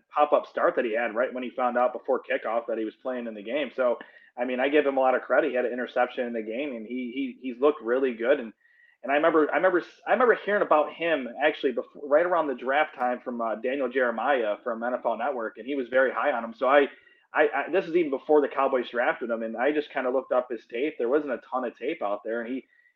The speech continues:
you know, he looked, he looked the part of, of a guy that should be playing in the N F L, and, and I know it's a small sample size, but he, he looks, he, he looks the part. I think he, I think he's got a,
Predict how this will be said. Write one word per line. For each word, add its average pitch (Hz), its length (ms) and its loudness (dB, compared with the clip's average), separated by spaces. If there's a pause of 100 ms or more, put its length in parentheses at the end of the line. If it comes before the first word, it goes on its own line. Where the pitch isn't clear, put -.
(120)
you 123 60 -12
know, 127 80 -2
he 139 120 0
looked, 147 320 2
he 147 100 0
looked 156 240 0
the 123 80 0
part 151 280 4
of, 131 140 2
of 127 220 -2
a 123 80 -2
guy 123 200 0
that 123 140 0
should - 80 -10
be 120 80 -4
playing 127 220 -4
in 123 60 -6
the 123 40 -2
N 123 80 -2
F - 160 -4
L, 143 160 4
and, 110 260 -4
and 110 160 -10
I 117 100 -8
know 127 120 0
it's 127 140 -4
a 117 100 -14
small 131 300 0
sample 131 320 -4
size, 110 320 -4
but 123 100 0
he, 123 220 -4 (300)
he 139 100 -2
looks, 170 340 2
he, 135 220 -10
he 143 120 -4
looks 165 280 -2
the - 80 0
part. 143 300 0
I 110 60 -4
think 147 200 -8
he, 156 280 -6
I 127 40 -8
think 120 160 -10
he's 147 140 -4
got 139 200 4
a, 123 140 2